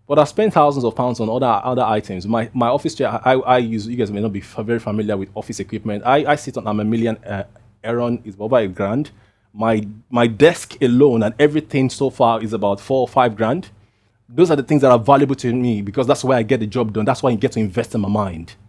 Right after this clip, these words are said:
And why did I, I buy Herman Miller? Because of my back. I have some, some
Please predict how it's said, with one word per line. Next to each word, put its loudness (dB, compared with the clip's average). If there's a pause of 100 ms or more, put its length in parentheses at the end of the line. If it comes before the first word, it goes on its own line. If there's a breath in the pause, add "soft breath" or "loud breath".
(360)
And 0
why 10
did 4
I, 8
I 4
buy 6
Herman 2
Miller? 4 (840)
Because -8
of 2
my 2
back. 2
I -4
have 2
some, -4
some -6